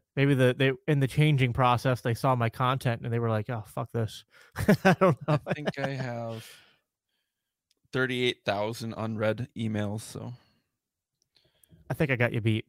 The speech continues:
Speaker 1: but I don't know. I'll have to check.
Speaker 2: Probably. <laughs>
Speaker 1: <laughs> Cool. But, uh, hey, man, thanks for having me on. Uh, uh, you know, this is my, I guess, third time on your show now.
Speaker 2: Yeah, y-,
Speaker 1: Um,
Speaker 2: you're basically a
Speaker 1: so
Speaker 2: regular now.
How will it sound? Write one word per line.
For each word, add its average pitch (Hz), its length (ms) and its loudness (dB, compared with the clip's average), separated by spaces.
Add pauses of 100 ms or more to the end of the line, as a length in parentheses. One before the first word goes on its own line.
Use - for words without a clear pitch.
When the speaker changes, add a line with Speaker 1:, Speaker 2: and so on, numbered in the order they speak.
Speaker 1:
but 120 120 4
I 113 60 4
don't 113 160 0
know. 110 100 2
I'll 104 60 2
have 110 100 2
to 107 80 6
check. 107 260 0
Speaker 2:
Probably. 117 460 6
<laughs> - 100 -4
Speaker 1:
<laughs> - 260 0 (1300)
Cool. 113 320 -2 (380)
But, 139 160 4
uh, 127 300 6
hey, 220 140 4
man, 262 100 4
thanks 214 180 0
for 220 80 -2
having 196 260 2
me 165 100 2
on. 160 300 2
Uh, 113 360 4 (220)
uh, 123 240 -4 (140)
you 139 100 -6
know, 120 140 -2
this 120 160 -6
is 120 160 -8
my, 110 340 0 (260)
I 135 40 -6
guess, 120 240 -4
third 147 280 -4
time 113 400 -2 (140)
on 120 180 -2
your 110 100 -2
show 110 280 -2
now. 107 400 -2 (160)
Speaker 2:
Yeah, 107 220 4
y-, 117 100 0
Speaker 1:
Um, 107 100 -4
Speaker 2:
you're 110 160 -6
basically 127 520 2
a 123 60 4
Speaker 1:
so - 0 -
Speaker 2:
regular 113 400 6
now. 104 260 0